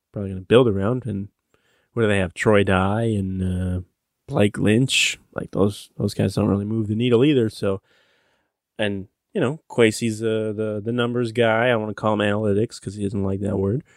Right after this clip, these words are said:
but he's a numbers guy, and he might look at something like, you know, we could, uh, grab a linebacker here and, uh, be set for the next few years. So, uh, what do you, what do you think about that?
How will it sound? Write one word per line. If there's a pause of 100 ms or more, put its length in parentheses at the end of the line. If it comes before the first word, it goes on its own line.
(320)
but
he's
a
numbers
guy,
and
he
might
look
at
something
like,
you
know, (280)
we
could,
uh, (100)
grab
a
linebacker
here
and,
uh,
be
set
for
the
next
few
years.
So, (1160)
uh,
what
do
you,
what
do
you
think
about
that?